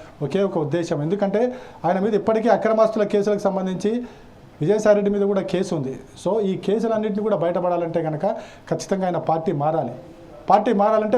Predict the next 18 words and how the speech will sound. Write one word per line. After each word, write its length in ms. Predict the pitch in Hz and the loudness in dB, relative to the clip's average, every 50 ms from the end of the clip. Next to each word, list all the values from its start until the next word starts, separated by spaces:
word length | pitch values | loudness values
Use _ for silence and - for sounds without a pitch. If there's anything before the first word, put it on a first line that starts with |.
| 208 | 0
ముందుగా 260 | 196 202 208 208 214 214 214 208 190 | 0 0 0 2 2 2 2 2 0
ఈ 20 | 170 - | 0 2
పార్టీ 180 | 180 185 185 196 202 | 2 2 2 0 -2
నుంచి 160 | 196 202 202 196 196 - - - - 135 | -2 0 -2 -2 -2 -6 -14 -12 -6 -4
బయటికి 260 | 156 180 175 214 190 180 165 | -2 -2 -2 -2 -2 0 0
రావాలి. 180 | 160 160 160 151 156 | 0 0 0 0 -2
అందుకోసం 280 | 156 - 185 190 180 156 | -2 -2 -2 -2 -2 -2
వైసీపీ 300 | 165 175 175 180 190 196 190 | -2 -2 -2 -2 -2 -2 -2
నుంచి 140 | 180 175 165 123 | -2 -2 -2 -2
బయటికి 240 | 151 165 165 196 185 180 | -2 -2 -2 -2 0 2
రావడం 180 | 175 175 175 175 180 | 2 2 0 0 -2
జరిగింది. 300 | 175 175 175 175 180 220 240 240 - - - - - - | -2 -2 -2 -2 -2 -4 -4 -6 -10 -16 -20 -12 -4 -2
కొద్ది 200 | 165 165 160 190 170 | 0 0 2 2 0
రోజులు 240 | 180 196 190 208 190 165 165 | 0 0 0 0 0 2 0
మౌనంగా 340 | 170 180 185 185 185 185 185 180 | 0 0 0 -2 0 0 0 0
ఉన్నారు. 220 | 180 180 180 226 247 - - - - - - 139 151 | 0 0 0 0 -2 -4 -8 -14 -14 -8 -2 0 0
ఆ 20 | 180 175 - | 2 2 2
తర్వాత 340 | 185 196 220 233 240 240 | 2 4 4 4 4 4